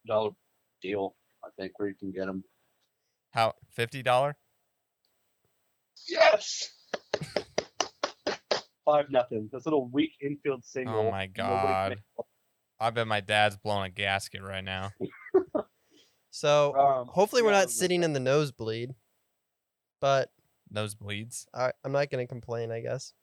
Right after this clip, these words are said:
Speaker 3: So, yeah,
Speaker 1: Oh,
Speaker 3: I'm headed
Speaker 1: yeah.
Speaker 3: down.
Speaker 1: So,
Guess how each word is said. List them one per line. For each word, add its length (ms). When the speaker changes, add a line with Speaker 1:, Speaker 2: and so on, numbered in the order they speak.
Speaker 3:
So, 140
yeah, 160
Speaker 1:
Oh, 60
Speaker 3:
I'm 100
headed 200
Speaker 1:
yeah. 60
Speaker 3:
down. 340
Speaker 1:
So, 260